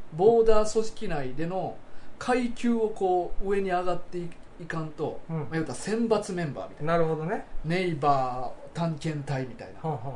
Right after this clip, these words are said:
Speaker 2: はん。
Speaker 1: 選抜メンバーに選ばれないといけないから、
Speaker 2: はいはい。
Speaker 1: なんか、ボーダー同士のそういう、たた-、トーナメントみたいな戦いやね。
Speaker 2: なるほど。
Speaker 1: それを今か-、今やってる最中。
Speaker 2: え、まだそんなとこなん？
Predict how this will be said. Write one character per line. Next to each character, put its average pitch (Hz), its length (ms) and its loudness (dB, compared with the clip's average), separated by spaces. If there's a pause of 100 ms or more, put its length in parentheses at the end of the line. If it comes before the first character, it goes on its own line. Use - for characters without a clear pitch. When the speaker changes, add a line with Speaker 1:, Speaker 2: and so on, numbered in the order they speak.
Speaker 2:
は 135 40 -2
ん。 - 20 -4
Speaker 1:
選 170 240 0
抜 185 220 2
メ 185 120 -6
ン 170 60 -4
バ 143 140 -2
ー 131 80 -6
に 151 60 -2
選 185 160 2
ば 180 100 2
れ 180 100 -2
な 139 120 -4
い 131 40 -8
と 131 100 -8
い 139 60 -6
け 165 120 -6
な 147 120 -4
い 127 60 -8
か 143 160 -8
ら、 185 80 -2
Speaker 2:
は 180 280 -2
い 156 80 -6
は 135 60 -6
い。 - 20 -10 (260)
Speaker 1:
な 143 80 -2
ん 139 40 -2
か、 131 100 -2
ボ 208 300 4
ー 208 40 -4
ダ 208 180 2
ー 196 40 -4
同 190 240 0
士 151 160 -8
の 175 140 0
そ 139 260 0
う 135 60 -4
い 131 80 -4
う、 117 520 0 (340)
た 202 120 -6
た-、 214 100 -2
ト 220 260 10
ー - 40 6
ナ 220 100 4
メ 208 80 0
ン 196 40 -2
ト 196 120 0
み 170 80 -4
た 117 80 -6
い 101 40 -10
な 104 40 -12
戦 175 260 -6 (120)
い - 20 -4
や - 60 -6
ね。 - 280 -14
Speaker 2:
な 165 140 0
る 151 60 0
ほ 143 120 -2
ど。 123 160 -4 (600)
Speaker 1:
そ 233 200 2
れ 240 120 2
を 277 200 4
今 175 260 4
か-、 147 200 -4 (440)
今 170 220 2
や 185 120 2
っ - 20 -8
て - 120 -6
る 156 100 -2
最 101 180 -8
中。 - 220 -8
Speaker 2:
え、 240 220 6 (280)
ま 196 180 6
だ 285 120 8
そ 320 180 6
ん - 20 2
な 349 100 12
と 320 120 2
こ 185 100 0
な - 60 -4
ん？ - 20 -10